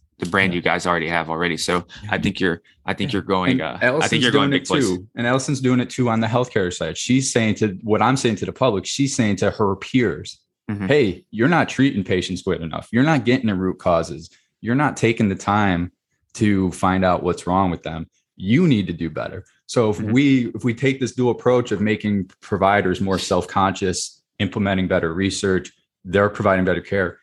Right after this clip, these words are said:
Speaker 2: and we're also in a mindset of being better consumers, then hopefully that it speeds up this mountain we're trying to climb, which is still
Speaker 1: Yeah.
Speaker 2: gonna be a mountain to climb.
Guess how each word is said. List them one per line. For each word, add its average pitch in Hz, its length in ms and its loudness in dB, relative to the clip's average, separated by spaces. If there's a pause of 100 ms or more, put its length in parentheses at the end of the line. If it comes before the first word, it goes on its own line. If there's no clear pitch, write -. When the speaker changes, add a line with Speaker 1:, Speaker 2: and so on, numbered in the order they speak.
(120)
Speaker 2:
and 90 220 -6
we're 107 340 4
also 90 460 0
in 87 120 -4
a 87 60 -2
mindset 82 540 -4
of 82 120 -16
being 82 200 -8
better 80 240 -2
consumers, 92 680 -2 (300)
then 92 300 2
hopefully 98 580 0
that 87 240 2 (240)
it 98 300 -2
speeds 101 520 -4
up 98 280 0
this - 380 -6 (180)
mountain 90 400 0
we're 82 80 -8
trying 85 320 -6
to - 60 -18
climb, 87 560 0
which - 180 -8
is - 100 -6
still 110 140 0
Speaker 1:
Yeah. 95 80 0
Speaker 2:
gonna - 120 -6
be - 120 -12
a - 40 -10
mountain - 240 -8
to - 60 -14
climb. - 260 -12